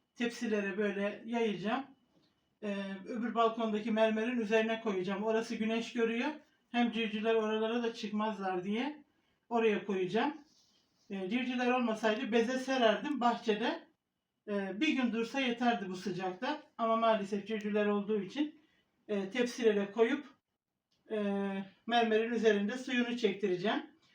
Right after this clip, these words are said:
Kurutmayacağım arkadaşlar, yanlış anlaşılmasın. Sadece suyu çekecek. Hafif bir buruşacak. E, bu sene de böyle deneyeyim diyorum. Geçen sene bu şekilde koymuştum. Bu şekilde de güzel oldu.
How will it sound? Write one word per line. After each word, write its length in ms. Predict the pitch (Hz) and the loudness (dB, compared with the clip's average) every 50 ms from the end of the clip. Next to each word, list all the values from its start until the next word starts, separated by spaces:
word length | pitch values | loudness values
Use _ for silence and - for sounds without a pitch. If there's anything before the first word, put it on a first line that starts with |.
| _ _ _ _ | _ _ _ _
Kurutmayacağım 580 | 262 277 294 302 302 233 220 196 185 214 208 | 0 0 0 0 0 -2 -4 -2 0 0 2
arkadaşlar, 540 | 208 202 202 233 220 208 208 214 254 269 277 | 2 0 0 -2 -2 -4 -4 -2 -2 -2 0
yanlış 320 | 247 220 214 214 214 - 226 | 2 0 0 0 0 -2 -2
anlaşılmasın. 800 | 220 214 214 208 208 233 214 208 190 190 220 277 339 339 - - _ _ _ _ | 0 0 0 -4 -4 -4 -4 -4 -4 -4 -6 -6 -6 -8 -10 -16 _ _ _ _
Sadece 440 | - - 285 277 262 247 262 330 311 | -4 2 4 4 4 4 2 -2 -2
suyu 300 | - - 269 254 247 262 | -2 -2 -2 -2 0 0
çekecek. 560 | - 220 196 190 175 165 175 170 - - - _ _ _ _ _ _ _ _ _ | -2 -2 -2 -2 -2 -4 -4 -4 -4 -10 -20 _ _ _ _ _ _ _ _ _
Hafif 400 | - 262 262 254 262 277 - - | 0 0 0 0 -2 -4 -6 -4
bir 140 | 269 262 220 | -4 -4 -4
buruşacak. 680 | 233 240 233 233 226 - 208 180 202 254 320 330 - - - _ _ _ _ _ _ _ _ _ - | -2 -2 -2 -2 -2 -2 -4 -2 0 0 -2 -2 -4 -10 -18 _ _ _ _ _ _ _ _ _ -4
E, 180 | 220 214 208 214 | -2 -2 0 0
bu 80 | 294 | 0
sene 260 | 294 - 262 247 254 262 | 0 0 0 0 0 0
de 120 | 302 247 | 0 2
böyle 300 | 269 269 269 262 233 196 | 2 2 2 2 2 2
deneyeyim 340 | 214 208 208 208 202 202 196 | 2 4 4 4 4 2 2
diyorum. 300 | 202 196 196 202 202 202 | 2 0 0 -2 -2 0
Geçen 300 | 240 240 247 269 262 247 | 0 0 2 2 0 0
sene 280 | 254 254 262 262 240 | 0 -2 -2 -2 -2
bu 60 | 302 - | -2 -2
şekilde 460 | - 247 220 220 202 196 202 185 - | -2 -2 -2 -2 -2 -2 -4 -4 -2
koymuştum. 640 | 214 196 190 190 185 - - - 277 339 359 - - _ _ - _ _ _ | -2 -2 -2 -2 -6 -8 -8 -8 -6 -6 -8 -8 -14 _ _ -20 _ _ _
Bu 80 | 339 349 | 2 4
şekilde 420 | 359 392 359 339 330 262 254 254 | 4 4 4 4 2 0 0 0
de 60 | 240 220 | 0 0
güzel 320 | 196 202 180 208 196 196 | 0 2 2 4 4 2
oldu. 420 | 190 185 180 185 247 302 311 - | 0 -2 -2 -2 -2 -2 -2 -4